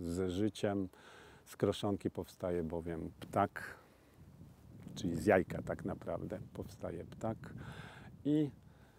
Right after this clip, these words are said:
ta kroszonka jest też nierozerwalnie związana z Opolszczyzną, dlatego że jajka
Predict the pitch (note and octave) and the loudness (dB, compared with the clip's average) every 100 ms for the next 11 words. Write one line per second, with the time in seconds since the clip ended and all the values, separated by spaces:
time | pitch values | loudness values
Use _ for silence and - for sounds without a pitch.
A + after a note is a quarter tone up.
0 | - - B2+ - B2 A2+ D#3 E3 D3+ D3 | -16 2 2 6 4 6 6 6 6 4
1 | C#3 A2+ B2 A#2+ - B2 A#2 - - - | 6 8 6 4 2 2 2 -2 -8 -10
2 | - - - - _ _ _ _ _ - | -12 -20 -20 -20 _ _ _ _ _ -6
3 | - A2+ A2+ G#2 G#2 G#2 A#2+ A#2+ A#2+ G2+ | 2 8 8 8 6 6 4 6 4 4
4 | G2+ G2+ G#2+ G#2 G2+ G2 - F#2+ - - | 2 2 2 0 0 -2 0 -2 -2 -2
5 | E2+ E2 E2+ F2+ A#2 A2 G2+ D3+ E3+ C#3 | -2 -2 -6 -8 -2 0 4 8 8 8
6 | B2+ C#3+ B2+ C3+ D#3+ B2+ G#2 | 6 4 8 8 8 8 8